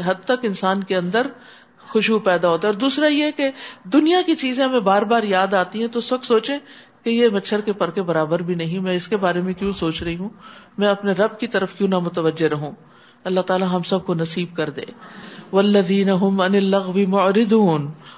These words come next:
اور وہ جو بےہودہ باتوں سے دور رہتے ہیں۔ یاد رکھیے نماز میں خشوع تبھی آتا ہے جب انسان عام زندگی میں بےہودہ باتوں سے بچتا ہے، یعنی نماز سے پہلے کی جو کیفیت ہوتی ہے وہ نماز میں ریفلیکٹ کرتی ہے۔ اگر آپ نماز سے پہلے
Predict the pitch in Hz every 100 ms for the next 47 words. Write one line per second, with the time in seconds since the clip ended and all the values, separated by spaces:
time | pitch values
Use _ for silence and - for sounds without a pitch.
0 | - 247 277 349 339 320 254 214 254 330
1 | 302 262 262 262 240 190 208 190 165 165
2 | 165 196 262 285 294 - 311 254 226 247
3 | 262 277 269 254 240 285 277 220 277 262
4 | 233 262 254 240 220 214 220 233 262 294
5 | - - - 233 262 294 240 247 262 277
6 | 254 226 214 208 214 190 180 185 175 160
7 | 156 - 147 139 - - - - - -
8 | 208 214 240 262 262 - - 208 214 240
9 | 302 - 302 - 285 311 349 339 302 302
10 | 240 226 247 277 269 233 277 262 220 208
11 | 208 208 208 185 185 175 - - 147 -
12 | 151 160 - - - - 220 247 247 240
13 | 226 220 233 240 254 233 233